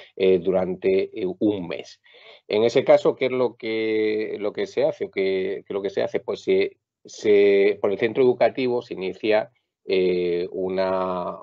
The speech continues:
una investigación que se pone en contacto con los padres,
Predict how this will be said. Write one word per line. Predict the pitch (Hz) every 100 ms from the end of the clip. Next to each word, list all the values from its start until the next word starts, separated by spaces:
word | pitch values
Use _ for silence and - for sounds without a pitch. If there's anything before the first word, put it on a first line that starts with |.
| -
una | 92 92 92 92
investigación | 92 90 - 107 104 98 123 135 160 160 92 -
que | 85 85
se | - -
pone | 87
en | 80
contacto | 78 87 95 92
con | 101
los | 98 98
padres, | 135 131 147 165